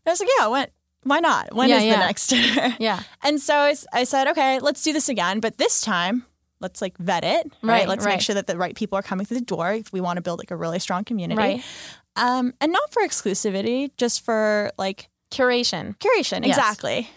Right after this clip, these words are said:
Speaker 1: And let's make sure that we're actually having intelligent conversation,
Speaker 2: Yeah.
Speaker 1: right? And it's not just, like, another networking mixer, right?
Speaker 2: Totally.
Speaker 1: Like, it's like, let's get there, let's get an expert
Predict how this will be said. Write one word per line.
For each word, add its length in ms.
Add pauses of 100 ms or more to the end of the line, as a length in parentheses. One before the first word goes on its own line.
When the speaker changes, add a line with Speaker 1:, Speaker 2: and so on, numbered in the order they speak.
(140)
Speaker 1:
And 480 (220)
let's 480 (140)
make 180
sure 240
that 220
we're 120
actually 360
having 260
intelligent 480
conversation, 720
Speaker 2:
Yeah. 200
Speaker 1:
right? 140
And 80
it's 200
not 180
just, 160
like, 80
another 320
networking 800
mixer, 640
right? 140
Speaker 2:
Totally. 220
Speaker 1:
Like, 80
it's 140
like, 160 (400)
let's 200
get 240
there, 160
let's 160
get 160
an 100
expert 540